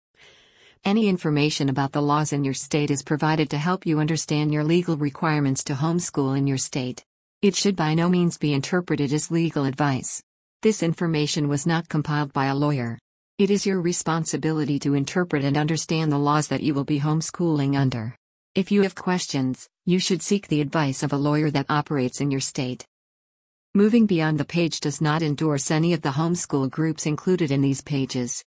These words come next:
They are provided only for your benefit. You should research any group to ensure that they align with your family's goals and philosophies. Some of the homeschooling support programs offered by Kids on the Yard may include an option for inslta membership with a third-party legal advocacy organization we partner with.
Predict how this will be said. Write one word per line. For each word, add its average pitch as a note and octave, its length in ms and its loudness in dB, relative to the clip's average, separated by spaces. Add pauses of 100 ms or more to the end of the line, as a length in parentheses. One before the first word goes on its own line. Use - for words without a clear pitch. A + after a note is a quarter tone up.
(220)
They F#3+ 140 2
are F3+ 120 2
provided E3+ 440 2
only D#3+ 240 2
for D3 160 -2
your C#3+ 140 0
benefit. C#3 600 -4 (880)
You F#3+ 140 0
should E3+ 180 -2
research E3 480 -2
any D#3 200 2
group D#3+ 280 -2
to D#3 120 -2
ensure D#3+ 400 0
that C#3+ 120 -2
they D#3 140 0
align C#3+ 320 0
with C#3+ 160 -4
your C#3+ 100 0
family's D#3 480 -2
goals D3+ 380 -2
and C#3+ 100 -2
philosophies. C3+ 880 -2 (840)
Some A3 240 2
of F3 80 2
the D3+ 100 0
homeschooling D#3+ 800 0
support E3 480 -4
programs D3+ 640 0
offered D3+ 300 0
by C#3 160 0
Kids F3 320 -2
on D3 100 0
the C#3 80 2
Yard D3 320 0
may D3 140 2
include D#3 360 0
an C#3+ 140 0
option D3+ 420 -2
for C3+ 160 -2
inslta C#3 320 -2
membership D3+ 600 -2
with D3 100 -2
a C#3+ 60 0
third-party D#3 640 -2
legal D#3 360 0
advocacy D#3 640 0
organization D3 760 0
we C#3 100 0
partner C#3 500 -2
with. C3+ 240 -4